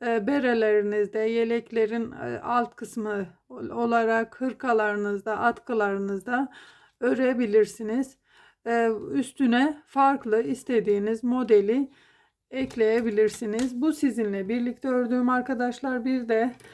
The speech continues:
kamera arkasında bu şekilde farklı da ördüm.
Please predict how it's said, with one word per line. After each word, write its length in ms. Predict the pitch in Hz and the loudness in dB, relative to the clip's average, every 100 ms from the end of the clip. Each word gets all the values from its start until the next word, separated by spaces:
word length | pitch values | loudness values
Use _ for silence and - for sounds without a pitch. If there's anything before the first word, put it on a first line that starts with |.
| - _ | -20 _
kamera 440 | - 247 247 254 254 | -2 2 2 2 0
arkasında 1000 | 214 - 226 - 226 202 214 262 254 _ _ _ _ 220 | 0 -2 -6 -2 0 4 6 4 0 _ _ _ _ -6
bu 140 | 247 | -6
şekilde 720 | - 240 208 220 208 240 254 - - - _ _ | -4 -6 -2 0 0 0 -2 -6 -20 -20 _ _
farklı 540 | - 233 240 233 240 | 4 6 6 2 -2
da 60 | 220 | 2
ördüm. 580 | 196 214 226 240 254 | 4 4 2 0 -2